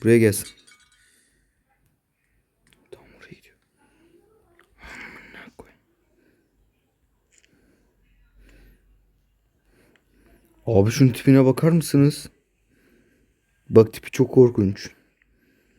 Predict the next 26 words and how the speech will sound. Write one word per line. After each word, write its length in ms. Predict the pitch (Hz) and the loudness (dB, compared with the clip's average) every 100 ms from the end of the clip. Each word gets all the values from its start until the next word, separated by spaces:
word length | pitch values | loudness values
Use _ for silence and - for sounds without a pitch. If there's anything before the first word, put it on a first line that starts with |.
| _ _ _ _ - | _ _ _ _ 2
Önceden 540 | 110 131 147 165 180 | 4 6 6 6 4
evi 280 | 147 170 156 | 4 4 4
böyleydi 500 | 165 180 175 156 175 | 4 6 6 4 2
ama 220 | 196 196 - | 0 -2 -4
şu 160 | - - | -10 -8
kapı, 320 | 170 - 180 - _ _ _ _ - | -6 -4 -8 -10 _ _ _ _ -20
şu 100 | - | 0
kapı 240 | 160 135 | 0 2
kilitli 320 | - - 143 | -2 0 4
değildi 380 | 147 151 135 120 | 6 6 4 2
diye 140 | 117 117 | 4 4
hatırlıyorum. 760 | 110 120 113 120 147 139 123 - _ _ _ - | 4 -4 -2 0 0 -4 -8 -14 _ _ _ -14
Bu 80 | 131 | -6
kapı 260 | 147 123 | -4 -6
kilitliydi. 580 | - - - 107 98 104 | -10 -14 -2 0 2 2
Böyle 280 | 110 117 107 | 4 4 4
değildi 240 | 123 104 | 0 0
bu 60 | 95 | -4
kapı. 360 | - 101 123 143 - _ _ _ _ _ _ _ _ _ _ _ _ _ - - - - _ - | -6 -8 -8 -8 -12 _ _ _ _ _ _ _ _ _ _ _ _ _ -20 -10 -10 -10 _ 0
Öyle 240 | 131 160 117 | 4 6 4
hatırlıyorum. 600 | 98 95 92 95 123 160 - - - _ _ _ _ _ _ _ _ _ _ _ | 2 -4 -2 -2 -2 -6 -12 -20 -20 _ _ _ _ _ _ _ _ _ _ _
Psikopat 440 | - - 127 127 123 | -20 -6 0 0 0
Hunt 180 | 143 - | -2 0
nerede? 400 | 139 120 139 160 - | 0 2 0 -4 -6
Aha, 280 | 123 127 | -4 -2
burada. 300 | 110 104 101 | 0 -2 -2